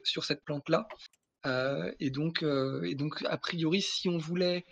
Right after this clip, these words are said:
euh, tester des choses spécifiques sur le gravitropisme en envoyant une plante dans l'espace, ce serait sans doute elle, euh, qui serait choisie, euh, comme, euh, organisme modèle pour, euh,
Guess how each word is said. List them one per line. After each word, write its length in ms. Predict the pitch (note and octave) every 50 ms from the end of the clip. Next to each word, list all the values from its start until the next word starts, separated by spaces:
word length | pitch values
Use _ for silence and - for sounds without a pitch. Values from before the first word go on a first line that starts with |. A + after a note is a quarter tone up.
| - - - - _ -
euh, 120 | E3+ D3
tester 260 | C#3 - E3+ - - F#3
des 120 | F3 F3
choses 180 | - - F#3+ -
spécifiques 500 | - - G3+ F3+ - - E3+ G#3+ G3+ -
sur 120 | - F3
le 60 | E3
gravitropisme 580 | E3 D3+ D3 D#3+ - - D#3+ - G3 F3+ - -
en 80 | D#3
envoyant 320 | D3 C#3+ C#3 D3 D3 D#3+ E3
une 60 | D#3
plante 180 | - E3+ D#3 D3+
dans 80 | D3
l'espace, 520 | C#3+ C#3 C3+ - - E3+ F#3+ G3 - - - _ _ _ -
ce 140 | - - -
serait 140 | - - D#3+
sans 160 | - - E3
doute 180 | D#3+ F3 E3+ - -
elle, 320 | F3+ F3 F3 F3+ E3 E3 - _ _ -
euh, 160 | C#3+ C3+ C3
qui 160 | C3 - -
serait 160 | - - D3+ C#3
choisie, 480 | - - D3+ C#3 C3+ C#3+ E3 G#3 G#3 - _ - - _ _ -
euh, 380 | C#3 C3 B2+ B2+ C3 C3 C3
comme, 260 | - - D3+ D#3+ D#3+
euh, 240 | C#3+ C3+ C3 C3 - -
organisme 540 | C#3+ C3+ C3+ C3+ C3+ D3 D3 - - D3
modèle 420 | C#3 C#3 C#3 C3 C#3+ D3 D#3 E3 D#3+ -
pour, 260 | - D3+ C#3 C3+ -
euh, 320 | A#2 A#2 C3+ D3+ D3+ B2+